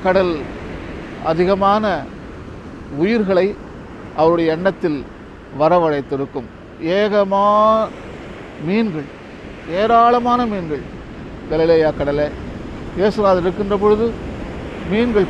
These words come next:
பிடித்தார்கள். பெரிய பிசினஸ் அப்போ. அங்க நான்கு துறைமுகங்கள் இருந்தன. உங்களுக்கு நல்லா தெரியும், கப்பர்நகும், டாப்கா, கெனசரத்,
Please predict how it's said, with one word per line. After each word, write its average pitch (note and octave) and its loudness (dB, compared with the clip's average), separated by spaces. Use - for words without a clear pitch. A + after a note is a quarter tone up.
பிடித்தார்கள். F3+ 2
பெரிய C4+ 4
பிசினஸ் A#3 -2
அப்போ. - -4
அங்க E3+ -4
நான்கு G#3+ 4
துறைமுகங்கள் A3 2
இருந்தன. E3+ -2
உங்களுக்கு D#3+ -4
நல்லா F#3 4
தெரியும், E3 -4
கப்பர்நகும், F#3 0
டாப்கா, G3 4
கெனசரத், A3 4